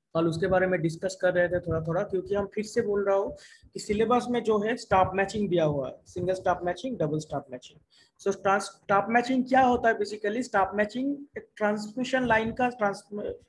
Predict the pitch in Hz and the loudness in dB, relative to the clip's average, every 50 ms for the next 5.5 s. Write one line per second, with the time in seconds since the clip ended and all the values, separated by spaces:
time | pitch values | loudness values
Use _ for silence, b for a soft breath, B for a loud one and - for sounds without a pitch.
0 | _ _ - 214 208 202 196 196 202 196 226 220 208 202 190 185 190 185 185 - | _ _ 0 2 2 2 2 0 -2 -2 -2 -4 -2 -2 -2 -2 -2 -2 -2 0
1 | - 160 147 - - - 123 113 - _ _ b b b b b _ _ 226 240 | -2 -2 -2 -2 -8 -14 -16 -16 -16 _ _ b b b b b _ _ 2 4
2 | 247 240 247 240 208 202 208 - 247 254 254 - 285 269 269 262 262 262 262 254 | 4 4 2 2 2 0 2 0 -2 -2 0 2 2 2 4 4 4 4 4 0
3 | - 254 254 247 233 240 233 226 226 233 240 233 214 226 226 214 208 202 208 233 | 2 6 6 6 6 6 4 4 6 6 6 6 4 2 2 2 2 0 0 0
4 | 202 214 202 190 185 190 190 202 254 262 - - 220 220 220 - 202 185 185 185 | 0 0 0 0 0 -4 -2 -2 -4 -4 -2 -2 -2 -2 -2 0 0 0 0 0
5 | 196 202 202 - 226 226 233 226 - | -2 -4 -4 -4 -6 -8 -8 -10 -12